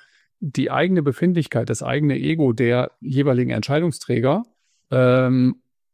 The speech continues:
ganz, ganz hoch angesiedelt ist. Das heißt, sparen ist gut, aber bloß nicht bei mir, bloß nicht in meinem Bereich,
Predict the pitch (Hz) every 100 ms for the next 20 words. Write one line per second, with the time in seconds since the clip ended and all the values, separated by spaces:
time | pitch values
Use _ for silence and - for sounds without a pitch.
0 | _ 165 196 262 - 185 170 180 - 170
1 | 220 202 170 160 156 151 302 - 151 139
2 | 165 160 - 175 226 180 - 214 240 156
3 | 147 180 - 202 170 143 151 135 110 151
4 | - 175 151 139 135 123 113 131 147 131
5 | 202 -